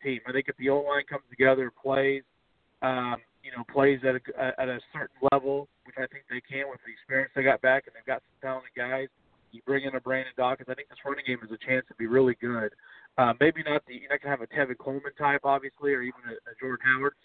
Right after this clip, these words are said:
but you can have a nice collection of backs that puts up some good numbers, and really a, a, uh, versatile group of backs who can do different things.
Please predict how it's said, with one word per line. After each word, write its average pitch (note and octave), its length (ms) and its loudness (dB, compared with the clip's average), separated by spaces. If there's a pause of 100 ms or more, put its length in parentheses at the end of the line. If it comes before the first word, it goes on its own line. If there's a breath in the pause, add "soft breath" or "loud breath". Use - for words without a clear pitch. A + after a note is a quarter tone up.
(160 soft breath)
but - 160 -6
you - 80 -12
can D3+ 140 -4
have C3+ 140 4
a A#2 120 -8
nice C3+ 140 2 (100)
collection C#3+ 320 2
of A#2+ 100 -12
backs B2+ 300 4
that - 140 -18
puts - 180 -8
up B2 80 -4
some - 300 -4
good B2 160 0
numbers, A#2 400 -4 (240 loud breath)
and B2 160 -4
really F#3 260 4 (200)
a, - 100 0 (240)
a, A#2+ 80 0 (340)
uh, A#2 280 2 (680)
versatile C3 440 2
group B2 180 -8
of A2+ 100 -18
backs B2+ 280 -2
who C3 60 -20
can B2 140 -20
do A#2+ 80 -12
different C3+ 380 -4
things. B2 320 -2